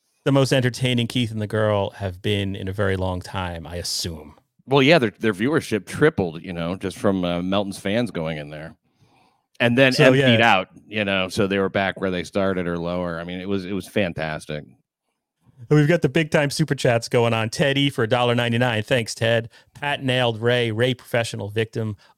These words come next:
Speaker 1: unhelpable. B
Speaker 2: Mm.
Speaker 1: Smiley the third, two dollars. Hey, Carlos and Pat.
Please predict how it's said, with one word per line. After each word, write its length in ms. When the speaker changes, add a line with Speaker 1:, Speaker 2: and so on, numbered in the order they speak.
Speaker 1:
unhelpable. 1000
B 140
Speaker 2:
Mm. 60
Speaker 1:
Smiley 460
the 120
third, 600
two 160
dollars. 540
Hey, 260
Carlos 560
and 180
Pat. 460